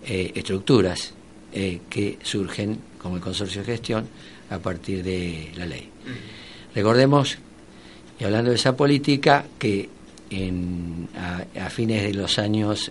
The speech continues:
Speaker 1: eh, ochenta, en un gobierno que era de, eh, raíz, eh, radical,
Speaker 2: Sí.
Speaker 1: Eh, el ministro Roque Carranza
Speaker 2: Ujú.
Speaker 1: decidió que el país necesitaba un puerto de aguas profundas,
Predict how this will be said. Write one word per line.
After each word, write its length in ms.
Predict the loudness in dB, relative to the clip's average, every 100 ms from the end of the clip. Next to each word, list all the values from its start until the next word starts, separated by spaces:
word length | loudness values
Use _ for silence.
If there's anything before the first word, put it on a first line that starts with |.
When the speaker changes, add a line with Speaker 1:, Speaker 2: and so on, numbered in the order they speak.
| -6
Speaker 1:
eh, 220 | -4 -2
ochenta, 680 | -2 6 8 8 4 0 0 -10 -8
en 80 | -2
un 80 | 0
gobierno 480 | 2 4 4 2
que 120 | 0 -2
era 240 | -2 -2 -8
de, 400 | -8 -6 -8 -10 -14 -18 -14 -14 -12 -12 -14 -16 -16 -2
eh, 520 | 6 8 8 6 2
raíz, 360 | 2 2 2 -2
eh, 240 | -4 -4 -2
radical, 500 | 0 6 8 8 4
Speaker 2:
Sí. 160 | -6 -10 -12 -16 -16 -4
Speaker 1:
Eh, 540 | 0 0 0 -2 -4 -8 -6
el 140 | -2
ministro 640 | 0 0 0 2 4 2
Roque 320 | 0 0 0 2
Carranza 720 | 6 8 8 8 4 2 0
Speaker 2:
Ujú. 160 | -6 -4
Speaker 1:
decidió 480 | -2 0 0 0 0
que 340 | 2 2 0 -8 -18 -16 -16 -18 -12 -4
el 120 | -4
país 420 | 6 8 10 6
necesitaba 720 | -2 -2 0 6 8 8 6 4
un 160 | -2 0
puerto 400 | 2 2 2 0
de 120 | 4
aguas 220 | 4 2
profundas, 680 | -2 2 4 4 2 -2